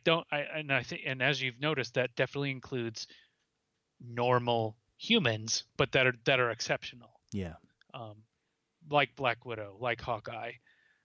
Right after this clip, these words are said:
Speaker 1: um, Shuri, Okoye, who has no superpowers.
Speaker 2: Right.
Speaker 1: Um, but they're in the game and they're just as powerful as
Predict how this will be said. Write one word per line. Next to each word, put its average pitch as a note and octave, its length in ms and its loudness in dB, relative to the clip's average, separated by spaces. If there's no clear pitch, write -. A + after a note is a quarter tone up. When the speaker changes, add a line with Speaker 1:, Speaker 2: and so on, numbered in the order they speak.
Speaker 1:
um, A2+ 240 -10
Shuri, A2 640 -2
Okoye, A2 760 4
who B2 140 0
has A2+ 220 2
no A#2 100 -2
superpowers. - 840 -4
Speaker 2:
Right. F2+ 260 -4
Speaker 1:
Um, G2+ 340 -2
but A#2+ 300 4
they're C#3 220 6
in C3 140 4
the A2+ 100 2
game A2+ 380 0
and A2+ 120 -8
they're A2 200 -4
just B2 260 -2
as B2 100 -10
powerful A2 520 -6
as G#2 220 -6